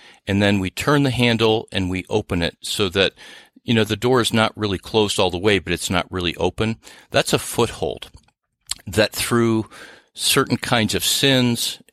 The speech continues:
and in the context of Paul saying, you know, if you go to bed angry toward one another, your heart is vulnerable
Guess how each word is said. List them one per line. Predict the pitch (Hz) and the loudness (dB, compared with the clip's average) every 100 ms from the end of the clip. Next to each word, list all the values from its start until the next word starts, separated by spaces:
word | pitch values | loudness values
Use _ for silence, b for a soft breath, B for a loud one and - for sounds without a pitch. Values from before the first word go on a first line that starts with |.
| - | -4
and | 92 87 | -2 -2
in | 104 | -2
the | 101 | -2
context | - 104 - 98 - | 0 -2 0 -2 -4
of | 95 | -6
Paul | - 110 123 | 0 2 2
saying, | - 98 90 | 2 0 0
you | 90 | 0
know, | 95 87 | 0 0
if | 98 - | -4 -6
you | 98 | -6
go | 85 101 | 0 0
to | 95 | 0
bed | 98 87 | 0 0
angry | 98 117 - 113 | 0 -2 -2 -6
toward | - 87 80 | -4 -6 -6
one | 87 | -6
another, | 85 80 76 87 90 B B B B - | -4 -4 -4 -4 -6 B B B B -6
your | 101 | -4
heart | 95 - - 156 110 - - B B B B B - | -4 -4 2 4 2 0 -12 B B B B B -10
is | 73 107 98 92 - - _ _ _ _ _ - | -2 0 0 0 -2 -4 _ _ _ _ _ -16
vulnerable | 92 107 131 151 101 82 85 80 - | -4 0 2 2 0 0 -2 -4 -8